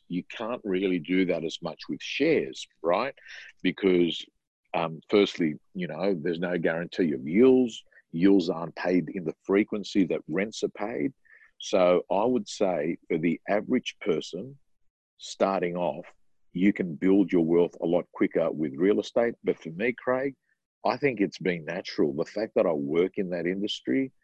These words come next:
the fact that I see it with my own eyes, I see people buy things for seven hundred and I see them worth six, seven years later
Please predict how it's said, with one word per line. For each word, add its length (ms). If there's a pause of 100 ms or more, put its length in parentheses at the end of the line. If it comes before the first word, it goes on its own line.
(360)
the 80
fact 280
that 100
I 120
see 340
it 100
with 140
my 220 (100)
own 220
eyes, 440
I 60
see 300 (120)
people 420
buy 320 (120)
things 320 (380)
for 80
seven 360
hundred 480 (120)
and 180
I 60
see 320
them 180
worth 300
six, 300
seven 280
years 240
later 400